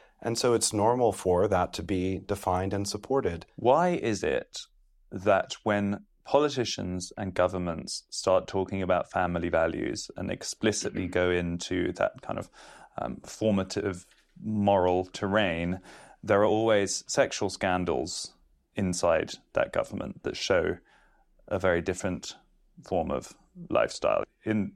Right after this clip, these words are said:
Speaker 2: the Hungarian example we had a few years ago, there was a Hungarian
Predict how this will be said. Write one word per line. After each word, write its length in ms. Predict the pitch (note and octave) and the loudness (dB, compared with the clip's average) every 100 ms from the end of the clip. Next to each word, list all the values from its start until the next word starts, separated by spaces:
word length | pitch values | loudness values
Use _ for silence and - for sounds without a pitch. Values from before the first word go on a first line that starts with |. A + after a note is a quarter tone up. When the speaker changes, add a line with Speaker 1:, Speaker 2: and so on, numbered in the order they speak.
| - | -10
Speaker 2:
the 260 | G2+ F#2+ | -4 -4
Hungarian 420 | G2 G2 A#2 B2+ | -2 2 4 4
example 420 | G2 F#2 F#2 F#2+ F2+ | 2 0 0 0 0
we 120 | F#2 | 0
had 280 | F2+ E2+ - | 2 0 -2
a 280 | G#2+ _ | -20 _
few 140 | - F#2 | -6 0
years 200 | E2+ E2+ | 0 0
ago, 200 | F2 F2 | 0 0
there 160 | D#2+ | 0
was 180 | D#2 - | -2 -2
a 260 | F2+ F2+ - - | -4 -4 -6 -8
Hungarian 680 | G2+ F2 F2 E2+ E2 F2 | -4 0 2 2 0 -4